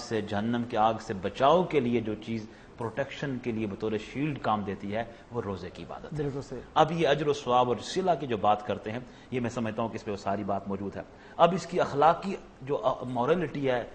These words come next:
Speaker 1: जो moral values है रोज़े, रोज़े की जो सामने रखनी है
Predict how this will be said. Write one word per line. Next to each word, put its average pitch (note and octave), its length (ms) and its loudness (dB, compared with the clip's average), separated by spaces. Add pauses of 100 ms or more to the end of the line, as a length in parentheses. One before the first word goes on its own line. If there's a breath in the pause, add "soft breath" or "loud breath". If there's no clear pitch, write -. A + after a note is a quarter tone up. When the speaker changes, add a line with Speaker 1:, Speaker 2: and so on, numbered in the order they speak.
(160 loud breath)
Speaker 1:
जो B2 100 0
moral C3+ 300 4
values B2 480 -2
है D#3 100 -2
रोज़े, C3 280 0 (200)
रोज़े A#2+ 300 0
की A#2+ 120 -2
जो A2 60 -6
सामने B2 260 -2
रखनी A2+ 320 -2
है A2 140 -6